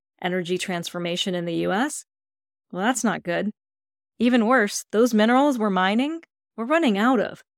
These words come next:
Simon Michaud, a geologist who has deeply studied mineral reserves, has published research that shows that we don't have enough minerals globally,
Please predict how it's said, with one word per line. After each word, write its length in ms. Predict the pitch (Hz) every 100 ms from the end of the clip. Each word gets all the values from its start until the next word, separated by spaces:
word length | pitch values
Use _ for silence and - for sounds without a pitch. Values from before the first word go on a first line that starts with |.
| _
Simon 460 | - - 226 247 247
Michaud, 540 | 220 - 185 196 247 -
a 80 |
geologist 720 | 175 196 185 220 214 170 180 -
who 140 | 202
has 160 | 190 165
deeply 360 | 208 226 220
studied 480 | 196 - 196 196 175
mineral 440 | 175 180 208 220
reserves, 500 | 226 220 240 262 - - _ _ -
has 160 | 220 -
published 500 | 247 233 262 - 190
research 500 | 214 - 185 - -
that 160 | 220
shows 380 | - 226 214 180
that 160 | 196 -
we 120 | 196
don't 380 | 160 202 226 233
have 220 | 226 208
enough 280 | 190 202 -
minerals 520 | 185 190 208 220 -
globally, 560 | 185 214 185 160 156